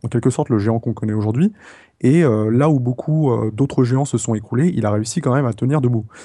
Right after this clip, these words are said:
Et Satya Nadella, comme tu dis, il est arrivé il y a maintenant un an, un peu plus d'un an. Et mine de rien, on en-, je, comme tu disais, on n'a jamais entendu autant parler de, de Microsoft. On entend parler au, au niveau du cloud,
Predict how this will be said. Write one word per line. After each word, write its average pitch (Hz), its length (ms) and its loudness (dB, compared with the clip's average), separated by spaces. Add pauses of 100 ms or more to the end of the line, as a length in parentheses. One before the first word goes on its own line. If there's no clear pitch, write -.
(400)
Et 110 260 2
Satya 160 320 0
Nadella, 147 320 2
comme 131 160 -2
tu 123 100 -8
dis, 123 120 -4
il 165 60 0
est 123 40 0
arrivé 113 280 -2
il 110 60 -8
y 113 40 -4
a 104 80 -6
maintenant 107 720 -4 (300)
un 120 140 2
an, 160 180 2
un 131 40 0
peu 120 120 0
plus - 120 -2
d'un 139 140 2
an. 185 100 -2 (800)
Et 113 520 4
mine 151 260 4
de 156 80 4
rien, 175 380 4
on 113 260 2
en-, 127 160 0 (220)
je, - 180 -12 (240)
comme 127 140 0
tu 123 100 -4
disais, 131 140 4
on 175 60 4
n'a 120 80 4
jamais 131 200 2
entendu 139 320 0
autant 139 260 2
parler 131 280 2
de, 110 220 -2
de 113 100 -2
Microsoft. 117 520 -2
On 113 100 -2
entend 104 200 -2
parler 120 240 0
au, 120 140 2 (160)
au 120 100 0
niveau 107 160 -2
du 113 140 -4
cloud, 165 360 2